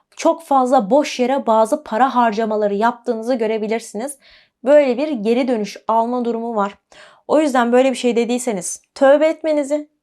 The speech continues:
yani önemli olacaktır. Lafınızı geri alma gibi diyebiliriz. Bir de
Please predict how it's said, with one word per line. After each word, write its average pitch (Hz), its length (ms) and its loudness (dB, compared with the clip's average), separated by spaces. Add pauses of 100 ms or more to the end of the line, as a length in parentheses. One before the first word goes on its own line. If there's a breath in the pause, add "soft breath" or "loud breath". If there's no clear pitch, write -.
(380)
yani 214 260 2
önemli 214 420 2
olacaktır. 214 760 -2
Lafınızı 262 360 2
geri 233 260 4
alma 202 260 4
gibi 190 280 -6
diyebiliriz. 185 680 -4 (160)
Bir 269 220 2
de 226 200 0